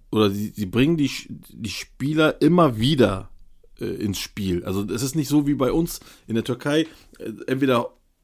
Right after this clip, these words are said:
Hero Omero, also entweder hauen die ihn dann ganz rein, ich erinnere mich jetzt hier an Ozan Kabak, dann war er die ganze Zeit drin, hat gespielt und dann war er auf einmal dann der Star und das ging hoch, wie auch immer, und andere versauern auf der Bank die ganze Zeit. Nein,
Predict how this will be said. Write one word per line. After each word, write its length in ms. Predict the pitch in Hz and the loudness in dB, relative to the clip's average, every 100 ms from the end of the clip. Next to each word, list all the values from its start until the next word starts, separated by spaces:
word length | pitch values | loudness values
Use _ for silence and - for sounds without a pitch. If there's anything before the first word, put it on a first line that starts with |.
| _ | _
Hero 260 | - 135 139 | 0 4 4
Omero, 520 | 113 113 151 196 190 | 4 4 4 2 0
also 360 | - 107 107 - - - | -2 0 0 -2 -12 -10
entweder 480 | 113 117 117 - 104 | -4 0 0 -2 -2
hauen 160 | 127 | 2
die 60 | 127 | 2
ihn 40 | |
dann 140 | 117 104 | 2 2
ganz 260 | 147 175 | 0 0
rein, 240 | 147 165 175 | -2 -2 -2
ich 160 | 123 | -2
erinnere 240 | 117 117 120 | -2 -2 -2
mich 120 | 110 | -2
jetzt 140 | 117 | -4
hier 160 | - 113 | -2 -4
an 120 | 107 | -2
Ozan 200 | 107 107 | -2 -2
Kabak, 300 | 95 151 160 | 0 0 0
dann 140 | 123 104 | 0 0
war 100 | 101 | 0
er 80 | |
die 80 | 98 | 0
ganze 220 | 120 123 | 0 -2
Zeit 200 | - 98 | -2 -2
drin, 200 | 107 160 | 2 4
hat 120 | 131 - | 4 2
gespielt 380 | 104 - 165 | -8 0 2
und 80 | 147 | 4
dann 160 | 104 101 | 2 0
war 140 | 113 | -2
er 80 | 107 | -2
auf 80 | 98 | -4
einmal 260 | 113 113 | -2 -2
dann 160 | 110 107 | 0 -2
der 140 | 104 | -4
Star 260 | 95 - 147 | -4 -2 0
und 60 | 127 | -2
das 100 | - | -4
ging 160 | 107 | -2
hoch, 220 | 120 156 - - - - - - - _ | 0 0 -2 -20 -20 -20 -20 -20 -20 _
wie 140 | 120 113 | 0 0
auch 100 | 110 | 2
immer, 240 | 147 180 | 0 0
und 120 | 131 | 0
andere 420 | 123 143 151 156 - - _ _ | 0 0 4 2 2 -12 _ _
versauern 540 | - - 110 120 120 107 | -10 0 4 6 6 4
auf 140 | 104 | 2
der 80 | 107 | -2
Bank 240 | 92 98 | -2 -4
die 80 | 110 | -4
ganze 280 | 92 87 - | -4 -6 -8
Zeit. 280 | - 98 - | -10 -10 -8
Nein, 320 | 107 120 165 | -2 -2 -2